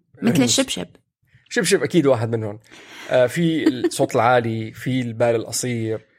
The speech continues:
Speaker 2: في المقارنات، في
Speaker 1: البهدلة.
Speaker 2: البهدلة، إنه كلهم موجودين ست-، يعني كوبي بيست، تعمل كوبي بيست،
Speaker 1: آه،
Speaker 2: كوبي
Speaker 1: آه.
Speaker 2: بيست، كوبي بيست، مثل طالعين من
Speaker 1: صح.
Speaker 2: كلياتهم من نفس المصنع.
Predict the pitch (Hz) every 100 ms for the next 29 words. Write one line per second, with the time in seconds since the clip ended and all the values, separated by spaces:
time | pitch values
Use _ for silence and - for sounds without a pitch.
0 | _ _ - 143 139 123 113 - 120 117
1 | 120 120 113 107 - 175 165 - 170 196
2 | 190 175 180 180 147 139 139 156 151 285
3 | 254 202 170 196 160 - - 123 120 117
4 | 208 202 180 151 120 147 135 156 147 143
5 | 156 156 135 139 117 139 120 165 185 196
6 | 185 175 208 220 190 196 196 180 156 156
7 | 165 151 143 - 117 92